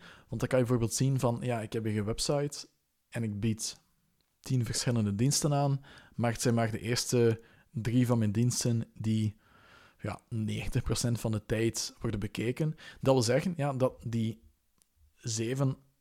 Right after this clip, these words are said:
acht andere diensten die je aanbiedt, dat er eigenlijk weinig interesse in is. En dan zou je op basis van die informatie kunnen overwegen om die diensten momenteel of permanent te laten vallen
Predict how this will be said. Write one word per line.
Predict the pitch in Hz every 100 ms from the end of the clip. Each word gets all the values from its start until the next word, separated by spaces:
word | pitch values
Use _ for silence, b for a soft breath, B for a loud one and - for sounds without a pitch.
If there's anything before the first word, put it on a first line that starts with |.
| _
acht | - 123 - -
andere | 131 120 113
diensten | 104 143 - 117
die |
je | 113
aanbiedt, | 110 131 104 139 - B B B B
dat | 123
er | -
eigenlijk | 143 160 -
weinig | 120 139 123
interesse | 107 - 151 160 107
in | 101
is. | 104 -
En | 117
dan | 117 160
zou | 139
je | 123
op | 110
basis | 123 123 -
van | 107
die | 117 147
informatie | 135 107 107 131 131
kunnen | 131 110 104 - _ _ _
overwegen | - 123 110 98 113 160 151 -
om | - 147 170 170 B B B B B -
die | 110 123
diensten | 120 123 123
momenteel | 113 110 113 110 104 - _ _ _ _ _ _ _ -
of | 117 -
permanent | 123 113 113 107 - -
te | 120
laten | 110 110
vallen | 98 104 143